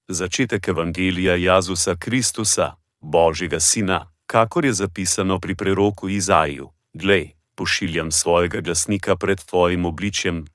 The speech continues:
ki bo pripravil pot." Marko ena, ena, dve.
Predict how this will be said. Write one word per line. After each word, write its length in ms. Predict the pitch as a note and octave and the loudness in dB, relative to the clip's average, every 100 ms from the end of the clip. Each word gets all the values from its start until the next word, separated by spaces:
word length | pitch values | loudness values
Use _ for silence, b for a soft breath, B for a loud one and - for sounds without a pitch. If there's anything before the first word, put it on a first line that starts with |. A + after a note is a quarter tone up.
| - | -14
ki 140 | - | -6
bo 140 | G2 F#2+ | -2 -2
pripravil 680 | E2 - F#2 F2 F2+ F#2+ F2 | -2 0 4 6 4 0 0
pot." 340 | G2+ G2 - _ _ _ - | 2 0 -2 _ _ _ -4
Marko 520 | E2 E2 - - E2 - | 0 0 0 -4 -2 0
ena, 440 | F2+ F#2 G2 G2 - | 0 2 0 -2 -6
ena, 380 | E2+ F2 E2+ E2 | -4 -2 -4 -6
dve. 360 | - D#2+ D2+ | -12 -8 -8